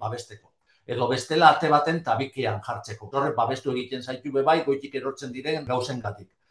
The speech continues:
Eta gero, zalantza badaukagu, lurrikara izan den edo ez, ba, deitu emergentzietara eta han esango digute, ba, lurrikara bat izan den, e,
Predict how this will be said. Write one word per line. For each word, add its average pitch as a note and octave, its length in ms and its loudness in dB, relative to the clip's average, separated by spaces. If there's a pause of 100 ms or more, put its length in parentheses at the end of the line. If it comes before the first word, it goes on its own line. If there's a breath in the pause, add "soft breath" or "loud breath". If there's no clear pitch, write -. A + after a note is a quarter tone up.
(320)
Eta C#3 300 4
gero, F3+ 220 6
zalantza D#3+ 680 4
badaukagu, E3 680 6
lurrikara C#3+ 420 2
izan C#3+ 280 0
den D#3 200 -2
edo D#3+ 160 2
ez, F3 300 2 (200)
ba, G#2+ 200 2
deitu B2+ 340 0 (420)
emergentzietara C#3+ 800 2
eta A#2 160 -2 (160)
han A#2 220 -2
esango B2 340 -6
digute, C3 340 -4
ba, G#2+ 140 -4
lurrikara A2 400 -4
bat A#2 180 -2
izan B2+ 300 -6
den, E3 260 -4
e, G2+ 380 -10